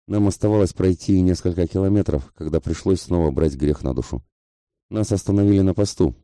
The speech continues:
на подъезде к городу, который был у нас конечным пунктом. Отделение солдат при двух Д П просто сходу нас атаковало. Хорошо первая ехала полуторка, все гражданские у нас в зисе, там кузов крытый. Со мной в кабине сидел Яхненко,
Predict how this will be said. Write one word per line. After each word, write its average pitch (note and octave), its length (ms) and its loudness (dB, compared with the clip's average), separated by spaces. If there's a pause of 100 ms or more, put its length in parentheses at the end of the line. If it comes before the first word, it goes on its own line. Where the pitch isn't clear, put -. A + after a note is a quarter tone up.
(140)
на D2 200 -4
подъезде D2+ 460 0
к - 20 -14
городу, D#2 460 0
который D#2 360 -2
был D#2 200 2
у D2+ 40 0
нас D#2 200 -2
конечным D2 420 -2
пунктом. B1+ 400 -6 (720)
Отделение G2+ 540 2
солдат G2 420 0
при E2 160 0
двух D#2+ 260 2
Д D#2+ 120 0
П F#2 280 0 (100)
просто F#2 320 -4
сходу E2 360 0
нас D2+ 220 -2
атаковало. C2 520 -4 (640)
Хорошо B2 340 -2
первая A2 300 4
ехала G2+ 360 4
полуторка, E2 680 0 (140)
все - 180 -6
гражданские D#2+ 580 0
у D#2+ 60 4
нас D#2+ 180 0
в D2+ 80 -6
зисе, D#2 420 -2 (140)
там D#2+ 180 -6
кузов D2 300 -2
крытый. C2+ 400 -4 (640)
Со G#2+ 140 -2
мной A2 160 4
в F#2 60 -2
кабине G2+ 360 4
сидел F#2+ 320 2
Яхненко, F2+ 560 0